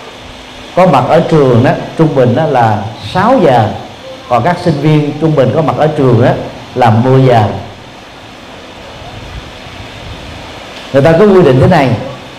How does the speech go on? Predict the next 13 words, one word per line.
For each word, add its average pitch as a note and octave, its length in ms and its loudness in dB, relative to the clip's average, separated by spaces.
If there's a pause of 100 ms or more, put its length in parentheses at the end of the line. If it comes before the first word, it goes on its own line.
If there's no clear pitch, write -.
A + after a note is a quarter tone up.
(500)
trung F#3 260 6
bình C#3+ 260 4
á, F#3+ 200 4
một B2+ 300 0
giờ C#3+ 140 4
học A#2+ 220 2
ở D3 120 2
lớp G3+ 260 4 (440)
thì B2 160 4
phải C3 140 0
có F#3 240 2 (140)
hai F#3 360 2
giờ C#3 160 4